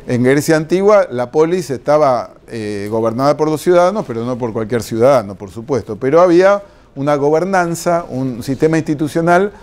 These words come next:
más cercano al ciudadano, al mercader, digamos, eh, que en Egipto. Entonces la escala va a ser más humana. Esto lo vamos a poder visualizar en escultura, en arquitectura, en pintura.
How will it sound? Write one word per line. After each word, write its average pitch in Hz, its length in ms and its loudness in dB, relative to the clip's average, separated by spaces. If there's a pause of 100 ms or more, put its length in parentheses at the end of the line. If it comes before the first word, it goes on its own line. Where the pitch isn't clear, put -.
(220)
más 165 200 0
cercano 180 680 -2 (520)
al 143 260 2
ciudadano, 143 680 2
al 127 100 -4
mercader, 123 640 -2
digamos, 98 480 -8 (1040)
eh, 117 460 4
que 127 80 4
en 120 80 2
Egipto. 117 460 -4
Entonces 135 360 2
la 135 180 2
escala 175 380 4
va 165 120 2
a 135 40 -2
ser 160 220 0
más 143 280 -6
humana. 98 460 -8
Esto 165 220 0
lo 151 80 2
vamos 139 220 0
a - 20 -10
poder 135 180 0
visualizar 131 460 -2
en 131 120 -2
escultura, 156 720 2
en 120 260 -8
arquitectura, 131 680 -2
en 127 120 -2
pintura. 135 680 2